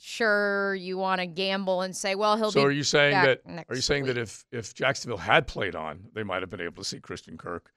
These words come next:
Speaker 1: If, oh,
Speaker 2: Uh,
Speaker 1: if,
Speaker 2: yeah,
Speaker 1: if Jacksonville
Speaker 2: yeah.
Speaker 1: played in the wild card,
Speaker 2: <laughs> Yeah,
Speaker 1: yeah, yeah,
Speaker 2: yeah,
Speaker 1: he would have played
Speaker 2: yeah,
Speaker 1: in the
Speaker 2: 'cause they
Speaker 1: wild
Speaker 2: didn't
Speaker 1: card
Speaker 2: see
Speaker 1: game.
Speaker 2: him.
Speaker 1: Because
Speaker 2: Uh,
Speaker 1: that was always the goal, like, medically speaking,
Speaker 2: Yeah.
Speaker 1: you know? And so I think this false hope of, like, "Well, they're practicing during the week," and, like, they were, you know, the twenty-one day window was open, that doesn't always mean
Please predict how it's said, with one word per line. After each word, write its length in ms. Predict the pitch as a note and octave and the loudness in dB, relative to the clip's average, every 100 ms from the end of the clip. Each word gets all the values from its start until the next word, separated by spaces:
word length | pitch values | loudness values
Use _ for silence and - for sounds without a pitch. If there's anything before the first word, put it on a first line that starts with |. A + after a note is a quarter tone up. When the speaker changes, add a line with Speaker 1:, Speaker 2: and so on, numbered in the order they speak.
| - | 2
Speaker 1:
If, 140 | C#4 D#4+ | 8 12
oh, 120 | D4+ | 10
Speaker 2:
Uh, 20 | |
Speaker 1:
if, 120 | B3+ | 8
Speaker 2:
yeah, 160 | C4 C4 | 4 4
Speaker 1:
if 80 | D4 | 6
Jacksonville 320 | D#4 - G4 | 6 6 2
Speaker 2:
yeah. 20 | |
Speaker 1:
played 140 | E4+ D#4 | 2 2
in 40 | |
the 60 | A#3+ | 4
wild 260 | C#4+ D4 | 6 6
card, 280 | B3+ G#3 F#3+ | 6 4 4
Speaker 2:
<laughs> 20 | |
Yeah, 200 | G3 F#3 | 4 4
Speaker 1:
yeah, 40 | G#3 | 4
yeah, 140 | G#3 | 0
Speaker 2:
yeah, 60 | - | -2
Speaker 1:
he 80 | C#4 | 0
would 100 | A#3+ | 0
have 80 | - | 2
played 160 | A#3 | 4
Speaker 2:
yeah, 80 | E3 | 4
Speaker 1:
in 60 | A#3 | 8
the 20 | |
Speaker 2:
'cause 40 | D4+ | 8
they 40 | |
Speaker 1:
wild 100 | D#3+ | 10
Speaker 2:
didn't 120 | G3 | 10
Speaker 1:
card 100 | - | 8
Speaker 2:
see 100 | - | 2
Speaker 1:
game. 80 | B2+ A2 | 0 0
Speaker 2:
him. 40 | - | -2
Speaker 1:
Because 200 | F#4+ A4 | 6 8
Speaker 2:
Uh, 40 | |
Speaker 1:
that 120 | G4+ F#4+ | 10 8
was 100 | E4 | 4
always 300 | D#4 D#4 A#3 | 2 0 -2
the 60 | |
goal, 340 | G3+ B3+ B3 A#3+ | 4 8 8 6
like, 160 | G3+ | 2
medically 440 | A3 C4 B3+ A#3+ A#3 | 2 2 2 -2 -4
speaking, 500 | - G3 - C#3 B2+ | -4 -6 -6 -4 -2
Speaker 2:
Yeah. 80 | F#3+ | 2
Speaker 1:
you 100 | A3+ | 2
know? 300 | G#3+ G#3+ G3+ | 4 2 2
And 120 | G#3 | 0
so 120 | A#3 | 0
I 80 | G#3 | 0
think 260 | A#3+ A3 - _ _ | -2 -4 -8 _ _
this 160 | A3+ - | -4 -4
false 320 | - C4 A#3+ | 0 2 2
hope 240 | A#3+ A#3+ A#3 | 2 2 0
of, 100 | G#3 | -2
like, 180 | G3+ | -2
"Well, 240 | A#3+ D4 C#4+ | 2 4 4
they're 120 | A#3 | 2
practicing 680 | - A3+ B3+ C#4+ - A#3+ G#3+ | 2 4 4 2 -4 -4 -2
during 300 | A3+ A#3 A3 | -2 -2 -4
the 60 | |
week," 360 | G3 D4+ C4+ - | -4 -4 -4 -6
and, 100 | G3+ | -4
like, 200 | G3 F#3+ | -4 -4
they 100 | G#3 | -4
were, 240 | G#3 G3 | -2 -4
you 120 | F#3 | -6
know, 180 | F3+ F#3 | -8 -8
the 140 | F3+ G#3 | -10 -8
twenty-one 420 | A#3 B3+ B3+ A#3+ | -2 2 2 4
day 100 | A#3+ | 2
window 300 | A#3+ A#3+ A3+ | 2 2 2
was 160 | G#3 | 2
open, 260 | A#3 B3 G3 _ _ _ | 0 0 -4 _ _ _
that 200 | A3+ - | -12 -8
doesn't 260 | - A3+ G#3+ | -2 0 0
always 320 | G#3 G3 E3+ | 0 0 -4
mean 320 | F#3+ F#3+ F3+ | -8 -8 -10